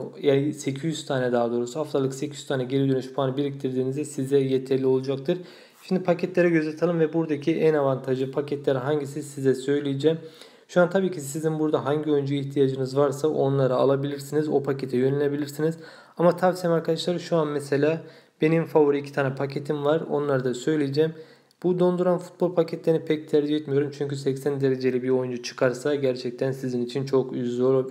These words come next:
üzücü olabilir. Şu an arkadaşlar favori paketlerimden, eee, şu an bu da değil arkadaşlar.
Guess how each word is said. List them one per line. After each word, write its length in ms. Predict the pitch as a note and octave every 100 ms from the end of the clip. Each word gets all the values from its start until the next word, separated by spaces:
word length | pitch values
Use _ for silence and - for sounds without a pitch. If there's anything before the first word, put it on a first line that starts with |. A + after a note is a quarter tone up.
| -
üzücü 340 | C3 B2+ B2
olabilir. 480 | B2 C#3+ D3+ D#3 F3+ - - - - - _
Şu 140 | - F#3
an 80 | F3+
arkadaşlar 480 | E3+ E3 E3 F3
favori 420 | F3 - D#3+ D#3+ D3+
paketlerimden, 840 | D3+ D3+ C#3 D3 C#3+ C#3+ D#3+ E3
eee, 760 | D3 C3+ C3 C3 C3 C3 C3 C3+
şu 160 | -
an 160 | C#3 C3+
bu 100 | D3+
da 100 | C#3
değil 220 | C#3 C3+
arkadaşlar. 500 | C3 C3+ C3 - D#3+